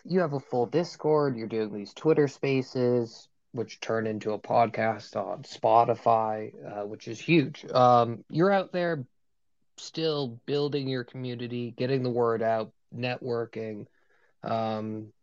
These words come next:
so I think it's fine to hold off 'cause you're still laying the groundwork, you're still expanding the community and keeping things moving. Um, if you're an artist who's just starting your first project,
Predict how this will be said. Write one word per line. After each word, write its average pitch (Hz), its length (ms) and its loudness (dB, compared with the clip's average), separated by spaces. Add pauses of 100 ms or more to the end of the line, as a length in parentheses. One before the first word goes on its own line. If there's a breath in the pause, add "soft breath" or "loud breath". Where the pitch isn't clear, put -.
(760)
so - 140 4
I 151 60 6
think 185 160 2
it's 143 120 0
fine 180 300 4
to 139 80 -2
hold 113 260 0
off 113 220 -6 (220)
'cause 123 160 -2
you're 127 240 0
still 147 420 4
laying 123 300 4
the 113 80 -2
groundwork, 110 640 -2
you're 110 100 -6
still 113 400 -2
expanding 110 640 -2
the 104 100 -6 (100)
community 104 480 -6
and 101 120 -10
keeping 110 320 -6
things - 320 -4
moving. 131 560 8
Um, 117 580 2 (760)
if 123 120 0
you're 160 160 8
an 151 80 6
artist 147 520 2
who's 120 400 -4
just 135 280 -4
starting 139 420 0
your 117 100 -4
first 135 340 -6
project, 175 580 -4